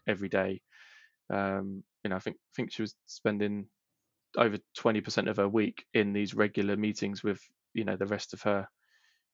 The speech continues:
um, you know, peers at a similar level to her. And the reality was everyone was just having a good bitch fest for however many hours a week it was about whatever was going on, and they never actually discussed anything. Um, but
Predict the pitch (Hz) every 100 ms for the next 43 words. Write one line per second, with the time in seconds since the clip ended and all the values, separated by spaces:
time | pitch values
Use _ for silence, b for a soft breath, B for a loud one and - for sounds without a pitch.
0 | _ 104 98 98 113 98 - 120 107 98
1 | - - 104 101 107 113 101 95 95 -
2 | - - 110 101 101 b b b - 110
3 | 104 104 107 104 107 107 104 101 - -
4 | 101 98 104 95 113 - - 98 - -
5 | 98 95 B B B B B - 104 104
6 | 104 104 104 104 104 101 98 101 107 -
7 | - 101 98 95 98 101 104 104 101 101
8 | 95 101 104 110 98 95 107 110 113 107
9 | - - 104 - 135 - - - - -
10 | _ _ _ - 101 101 104 - _ _
11 | _ _ _ _ _ _ - 110